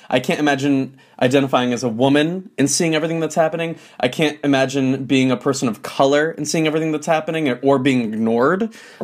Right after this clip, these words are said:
Um, but as a gay man and as a millennial, or whatever I might identify, a millennial,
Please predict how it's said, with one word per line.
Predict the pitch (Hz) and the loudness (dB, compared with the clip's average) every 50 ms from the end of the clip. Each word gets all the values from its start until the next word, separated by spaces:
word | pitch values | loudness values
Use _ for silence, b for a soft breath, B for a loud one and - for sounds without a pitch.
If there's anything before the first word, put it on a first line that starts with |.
| B - | B 2
Um, | 131 127 123 120 120 120 120 120 117 117 120 117 - _ _ _ _ _ - | 4 4 4 4 2 0 -2 -2 -2 -4 -4 -6 -8 _ _ _ _ _ -4
but | 143 123 165 165 | 2 2 2 4
as | 151 151 139 131 135 - _ _ _ _ - | 2 0 0 -2 -8 -14 _ _ _ _ 0
a | 143 131 | 0 0
gay | 127 180 208 220 233 226 | 2 2 2 4 4 2
man | 190 143 127 120 113 113 113 117 127 143 - - | 0 0 -2 -2 -4 -4 -4 -6 -6 -8 -8 -4
and | - 127 | 0 2
as | 123 123 123 113 - - - | 2 2 2 0 -2 -4 0
a | 127 127 123 120 117 117 117 117 113 117 _ _ - | 0 2 2 2 0 -2 -2 -4 -6 -10 _ _ -2
millennial, | 127 123 131 135 175 196 185 165 135 120 113 117 113 - _ b b b b b b b b - | 0 2 4 4 4 4 4 2 0 0 -2 -4 -6 -10 _ b b b b b b b b 2
or | 120 120 117 117 | 4 4 4 4
whatever | 113 117 117 117 110 120 117 | 4 2 2 2 0 0 -2
I | 113 113 | -2 -2
might | 113 117 113 110 | -2 -2 -2 -2
identify, | 107 110 107 117 113 120 - - - | -2 -2 -2 -4 -6 -6 -6 -2 0
a | 135 | 0
millennial, | 135 147 156 170 175 175 156 131 123 117 117 117 113 110 117 127 127 | 2 4 4 4 4 4 4 4 2 2 2 0 0 0 0 -2 -4